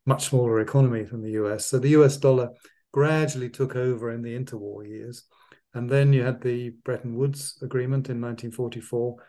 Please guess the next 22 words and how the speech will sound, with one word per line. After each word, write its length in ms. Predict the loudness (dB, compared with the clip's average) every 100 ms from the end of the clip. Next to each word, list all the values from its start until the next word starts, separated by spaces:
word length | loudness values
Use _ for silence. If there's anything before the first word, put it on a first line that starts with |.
| _ _ 0
which 200 | 0 4
set 200 | 4 4
up 180 | 2 -2
the 80 |
dollar 340 | -2 0 0 -2
exchange 560 | -4 -2 -2 -2 -6 -2
standard. 460 | 2 2 0 -8 _ _ _ _ _
So 440 | -2 0 0 -2 -8 -8
the 80 |
dollar 260 | 0 2 2
was 200 | 0 -4
pegged 300 | -4 -4 -4
to 40 |
gold 460 | -2 0 2 0 -2
and 220 | -4 -4
other 160 | -2 -2
currencies 540 | -4 -6 -6 -8 -6
then 220 | -6 -6
pegged 280 | -4 -4 -4
to 80 | -6
the 80 | 4
dollar. 320 | 6 6 2